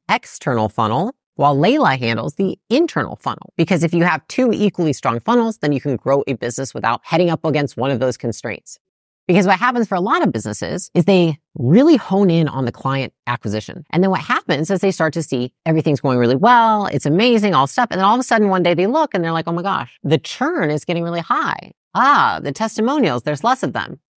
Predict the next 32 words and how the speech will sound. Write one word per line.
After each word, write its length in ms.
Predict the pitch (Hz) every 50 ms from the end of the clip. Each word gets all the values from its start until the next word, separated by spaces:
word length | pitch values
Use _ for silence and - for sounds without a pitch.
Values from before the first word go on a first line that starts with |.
| _ - 175
As 220 | 196 214 190 165
we 120 | 175 208
grow, 520 | 185 165 196 254 294 277 214 175 185 202 226
things 340 | - - 196 190 190 185 -
start 220 | - 214 202 165
to 60 | - 214
get 180 | 220 226 208
worse. 500 | 220 294 330 208 143 117 - - - - _ _ -
Yes, 460 | 151 208 269 294 - - - - - _ - - -
because 260 | - 185 - 214 170
we 80 | 196 214
have 180 | 165 160 226 214
not 160 | 226 190 -
scaled 240 | - - 208 202 180
the 160 | 202 - -
infrastructure 560 | 240 269 - - 254 - - 165 - - -
of 120 | 113 101
the 80 | 101 110
company. 440 | - 110 - - - - - - - _ _ _ _ _ _ _ _ -
Eighty 260 | 190 220 247 277 294
percent 340 | - - 226 - - 208 185
of 100 | 151 -
companies' 520 | - - 170 156 - 160 135 127 127 - - _ -
internal 540 | 208 220 233 247 240 - - 196 180 160 143
strategy 760 | - - - 160 139 123 117 104 107 101 113 113 180 208 240 _ _ _ _ _ -
does 200 | 175 185 131 135
not 400 | 139 143 165 180 220 226 - - _ -
accurately 480 | 139 165 196 - - 175 - - 160 170
support 640 | - - 151 - _ - 233 220 165 139 143 - _ _ _ _ _
their 180 | - 156 151 143
go-to-market 720 | 113 - - 165 180 180 165 139 147 175 180 - - -
strategy 520 | - - - 127 90 98 101 - - 123